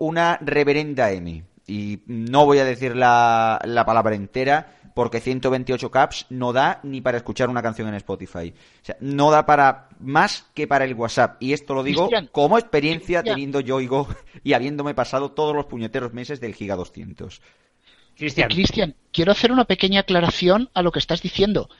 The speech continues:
Speaker 2: La reducción de ciento veintiocho K puede ser un desastre y todo lo que quieras. Pero es que el resto de operadores están reduciendo a sesenta y cuatro, Movistar a treinta y dos,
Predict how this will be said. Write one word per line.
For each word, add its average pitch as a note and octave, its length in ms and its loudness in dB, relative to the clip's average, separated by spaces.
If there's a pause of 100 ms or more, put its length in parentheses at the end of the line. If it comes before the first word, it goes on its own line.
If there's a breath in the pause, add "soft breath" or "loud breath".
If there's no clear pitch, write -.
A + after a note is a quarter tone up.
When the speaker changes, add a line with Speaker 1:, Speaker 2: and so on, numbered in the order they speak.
(360 soft breath)
Speaker 2:
La E3+ 160 4
reducción F3+ 520 2
de C#4 180 4
ciento A3 400 0
veintiocho G3+ 480 0
K A3 160 4 (240)
puede G3 220 4
ser G3+ 180 2
un F3+ 140 -2
desastre G3+ 640 2
y F3+ 80 -10
todo A3 160 4
lo A#3 100 4
que C#3+ 100 -6
quieras. - 400 0 (440)
Pero F3+ 100 2
es - 80 2
que - 80 2
el D#3+ 60 0
resto A#3 260 2
de B3+ 60 2
operadores A3 580 0
están A3 280 0
reduciendo F#3 680 0 (680)
a F3 140 2
sesenta E3+ 420 4
y D#3 40 2
cuatro, B3+ 460 2 (420)
Movistar F#3 640 2
a E3 100 -2
treinta B3+ 280 2
y F#3 60 2
dos, G#3+ 340 4